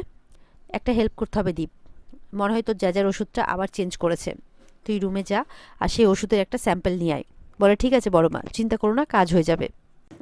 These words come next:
এরপরে দীপ ঠিক সেই মতো করে সূর্যের ঘরে যায়। সূর্য তখন ঘুমোচ্ছে। সূর্যের ওষুধটাকে পাল্টে দেয়,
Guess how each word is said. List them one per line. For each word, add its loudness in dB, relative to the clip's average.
এরপরে 6
দীপ 0
ঠিক 2
সেই 6
মতো 6
করে 10
সূর্যের 4
ঘরে 6
যায়। 2
সূর্য -4
তখন -2
ঘুমোচ্ছে। -4
সূর্যের -4
ওষুধটাকে -4
পাল্টে 0
দেয়, 0